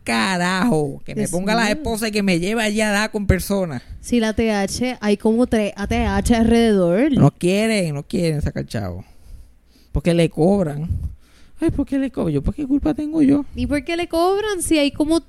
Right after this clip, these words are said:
Speaker 2: tres distintos, like, distintos tipos de banco?
Speaker 1: A la gente no le importa, a la gente lo que quiere es pelear.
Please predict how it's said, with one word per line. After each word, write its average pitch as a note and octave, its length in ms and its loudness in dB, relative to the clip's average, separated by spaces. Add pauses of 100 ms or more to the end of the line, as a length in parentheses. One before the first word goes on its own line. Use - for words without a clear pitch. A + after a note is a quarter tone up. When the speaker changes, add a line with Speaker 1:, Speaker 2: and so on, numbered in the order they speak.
Speaker 2:
tres E4 260 -2
distintos, F4 680 0 (260)
like, C#4+ 260 -2
distintos D4 480 -2
tipos D#4+ 320 -2
de E4+ 120 4
banco? D4+ 680 -2 (340)
Speaker 1:
A - 20 -8
la - 60 -6
gente - 160 -4
no - 40 0
le G#3 80 2
importa, D3+ 380 4
a - 20 0
la C3 60 -2
gente A2 160 -4
lo C3+ 60 0
que C#3 100 -2
quiere C#3+ 140 -4
es - 40 -12
pelear. A#2+ 280 -4